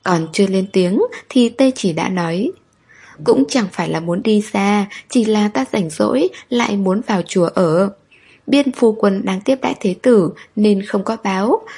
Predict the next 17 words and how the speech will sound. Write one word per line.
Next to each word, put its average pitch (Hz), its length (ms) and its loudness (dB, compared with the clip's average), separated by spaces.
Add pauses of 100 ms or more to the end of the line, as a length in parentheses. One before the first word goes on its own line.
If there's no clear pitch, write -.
(120)
vậy 269 160 0
mà 240 140 2
phu 269 200 0
quân 262 280 2
không 262 240 0
yên 254 200 2
tâm 247 300 -2 (100)
để 175 260 0
ta 196 200 0 (120)
rời 175 140 2
đi 202 180 2
một 180 240 0
mình. 160 360 -2 (560)
Nhận 214 280 0
được 165 160 -2
tin 202 220 2
tức 320 220 0